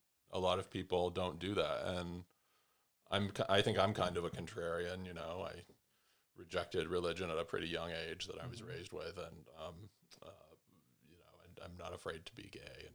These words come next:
Speaker 1: and be myself. And so all these things, expectations of myself, I'm not afraid to defy. Um, uh, some people don't have that kind of strength, uh, to stand for themselves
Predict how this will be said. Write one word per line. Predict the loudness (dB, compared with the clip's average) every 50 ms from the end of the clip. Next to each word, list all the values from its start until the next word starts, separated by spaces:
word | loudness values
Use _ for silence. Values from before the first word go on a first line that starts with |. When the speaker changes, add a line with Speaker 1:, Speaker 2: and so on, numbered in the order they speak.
| -20 _ _ _
Speaker 1:
and | -20 _ _ _ _
be | -20 -20 -20
myself. | -18 -18 -16 -12 -8 -8 -8 -8 -8 -14
And | -16 -16 -20 -20 _ _ _ _ _
so | 8 10
all | 10 10 10
these | 10 6 4
things, | 2 2 4 6 8
expectations | 8 6 6 6 2 4 6 6 6 6 6 2 0
of | 2
myself, | 0 2 2 4 2 2 2 -2
I'm | -10 -12
not | -12 -14 -14
afraid | -10 -6 -8 -8 -8
to | -10 -16
defy. | -18 -16 -16 -14 -14 -14 -14 -16 -16 _ _ _ _ _ _ _ _ _ _ _ -2
Um, | -2 0 0 0 -2 -4 -8 -14 -18 _ _ _ _ _ _ _ _ _ _ _ _ _ _ _ -2
uh, | -2 0 4
some | 6 6 8
people | 8 8 10 10 10
don't | 10 12 8 8 8 6
have | 4 4 4 4 6
that | 4 2 2 2 -2 -6 _ -20 _ _ _ _ _ _ -8
kind | -8 -6 -6
of | -6 -10 -12 -18 _ _ _ _ _ _ _ _ -8
strength, | -6 -4 -2 -2 -2 -4 -4 -8 -12 -16 -20 -20 _ -20 -20 -14 -8
uh, | -4 -2 0 0 0 -2 -6 -6
to | -6 -4 -4
stand | -2 -2 -2 -2 -4 -6 -10
for | -12 -12
themselves | -12 -14 -10 -6 -6 -6 -6 -6 -10 -12 -20 -20